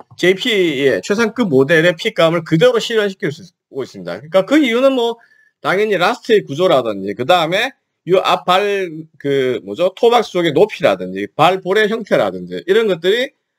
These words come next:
전부 동일한 방식으로 동일한 라스트를 통해서 제작이 됐기 때문에 동일한 핏감을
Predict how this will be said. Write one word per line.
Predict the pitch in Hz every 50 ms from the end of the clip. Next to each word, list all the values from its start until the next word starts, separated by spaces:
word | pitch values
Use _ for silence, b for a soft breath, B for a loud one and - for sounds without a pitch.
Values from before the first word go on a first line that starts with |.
| _ _
전부 | - 185 226 254 262 254 247 269 262 262 -
동일한 | 247 269 285 294 285 277 269 269 269 254
방식으로 | 220 214 196 208 208 - - 143 117 107 -
동일한 | - 202 226 262 254 254 240 247 233 226 196
라스트를 | 185 180 202 202 - - - - 185 175 165 165
통해서 | - 156 156 165 170 170 233 254 269 311 - _ _ _ _ _ _ _ _ _ _ _ _ -
제작이 | - 170 180 208 220 220 220 208
됐기 | 262 269 - 214 165 160
때문에 | 139 117 113 131 175 196 151 104 90 - -
동일한 | 202 233 277 285 277 269 269 262 262 226
핏감을 | - - 269 233 - 185 185 180 180 190 190 185 170 160